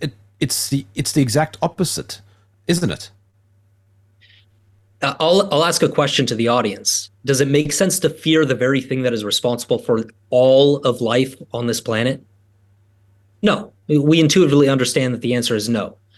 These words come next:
Speaker 2: So I think there's a lot more nuance to the discussion. And, um,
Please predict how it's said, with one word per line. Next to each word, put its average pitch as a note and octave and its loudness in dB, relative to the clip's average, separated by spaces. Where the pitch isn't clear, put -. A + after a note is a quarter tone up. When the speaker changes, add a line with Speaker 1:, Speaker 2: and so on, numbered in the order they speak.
Speaker 2:
So - -2
I C#3 2
think D3 0
there's C#3+ 2
a - 4
lot D3 2
more D3+ 4
nuance C3 2
to A2+ -10
the G#2+ -8
discussion. A2+ -2
And, B2 0
um, A#2 0